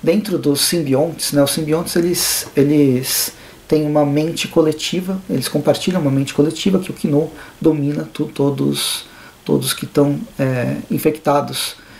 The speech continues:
pelos simbiontes. Mas a partir do momento que a gente encontra, né, o, o Ed Brock, ele morre, e parte do Codex,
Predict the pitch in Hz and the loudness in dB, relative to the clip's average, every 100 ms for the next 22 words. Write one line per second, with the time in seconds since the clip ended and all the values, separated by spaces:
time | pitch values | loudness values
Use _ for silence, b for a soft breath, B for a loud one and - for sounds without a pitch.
0 | B - 147 139 - 143 135 120 120 - | B 0 2 2 -4 -2 0 -2 -4 -6
1 | - - B B B B B 143 151 151 | -6 -8 B B B B B 2 4 4
2 | 160 156 - 220 202 165 151 - 135 143 | 4 2 4 6 6 4 0 -2 -2 -2
3 | - 143 - 180 185 - 127 117 - - | -2 -2 2 2 2 2 0 0 -8 -16
4 | - 143 135 135 - 135 127 123 - - | -2 4 4 4 2 2 2 0 -2 0
5 | 135 151 143 131 127 - - 143 147 139 | 0 2 4 2 0 -12 -6 -2 0 2
6 | 135 120 120 113 B B B - 107 - | 2 0 -10 -12 B B B -8 -6 2
7 | 151 - - 139 143 - 151 151 127 - | 2 2 -4 -4 -4 2 2 2 -2 -4
8 | - - | -8 -10